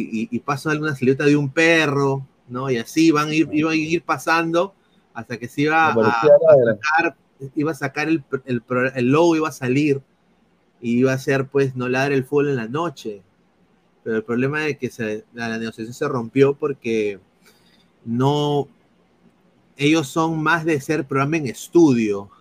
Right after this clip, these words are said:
Speaker 1: Eh, eh, yo había dado la, la venia para que sus panelistas también se integren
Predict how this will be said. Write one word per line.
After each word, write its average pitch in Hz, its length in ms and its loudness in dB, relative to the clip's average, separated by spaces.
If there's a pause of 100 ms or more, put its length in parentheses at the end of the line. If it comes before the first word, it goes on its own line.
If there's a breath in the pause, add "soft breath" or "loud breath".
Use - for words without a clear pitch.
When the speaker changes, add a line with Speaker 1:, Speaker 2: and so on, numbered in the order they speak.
(580 soft breath)
Speaker 1:
Eh, 110 200 -10 (520)
eh, 113 80 -4
yo 151 1040 0 (380)
había 143 380 -2
dado 175 400 0
la, 143 280 0
la 117 160 -2
venia 160 440 -2
para 110 720 -6 (760)
que 127 200 2
sus 131 380 -6
panelistas 135 600 -2
también 147 300 -4
se 151 120 -4
integren 151 720 0